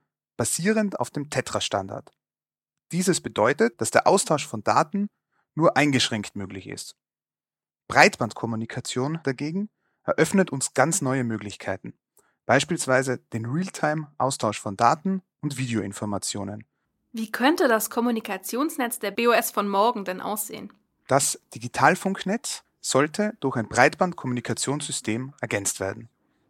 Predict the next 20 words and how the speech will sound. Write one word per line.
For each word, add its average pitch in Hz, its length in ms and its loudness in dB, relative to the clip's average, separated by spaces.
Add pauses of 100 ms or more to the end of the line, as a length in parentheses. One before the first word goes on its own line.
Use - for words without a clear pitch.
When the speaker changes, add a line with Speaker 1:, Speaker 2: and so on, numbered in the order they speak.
(120)
Speaker 1:
Wichtig - 380 -2
ist 107 160 -6
hierbei, 156 500 -2 (220)
dass 120 160 0
die - 140 -6
dafür 123 300 4
notwendigen 143 600 0
Schnittstellen 190 800 0
und 117 100 -10
Standards, 165 680 0 (200)
die 143 80 -6
von 151 160 0
einem 117 200 -2
globalen 117 440 8
Konsortium 147 840 -2
von 123 200 0
Standardisierungsorganisationen 131 1800 0
im 117 120 -6
Bereich 117 340 -2
Telekommunikation 123 1080 -2